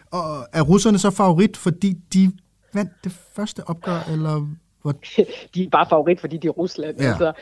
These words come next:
Speaker 2: fordi de er en kæmpe hockeynation, ikke?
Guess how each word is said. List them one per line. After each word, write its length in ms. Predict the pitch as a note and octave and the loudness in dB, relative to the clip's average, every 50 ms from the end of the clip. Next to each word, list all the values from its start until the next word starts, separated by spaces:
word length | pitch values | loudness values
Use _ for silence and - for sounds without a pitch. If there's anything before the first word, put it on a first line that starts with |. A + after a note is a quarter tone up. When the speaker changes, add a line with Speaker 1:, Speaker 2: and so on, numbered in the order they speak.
| - - - _ | -20 -20 -14 _
Speaker 2:
fordi 240 | - F#3 - G3 F#3+ - | -4 -4 -4 -4 -8 -4
de 140 | G#3 F#3 - - | -4 -4 -2 -2
er 140 | - - - | -2 -4 -4
en 180 | - - E3 - - - - - | -4 -8 -10 -12 -12 -20 -10 -2
kæmpe 460 | - G#3+ A#3+ B3+ B3 - F3+ E3 F3 E3 - | 0 0 0 0 -2 0 0 0 0 0 -2
hockeynation, 720 | E3+ E3+ E3+ - D3 C#3 D3 - - F3+ D#3+ D3+ D3 D#3+ | -4 -4 -4 -6 -10 -10 -10 -8 -4 -4 -4 -2 -2 -2
ikke? 180 | F#3+ F#3+ - | -4 -4 -6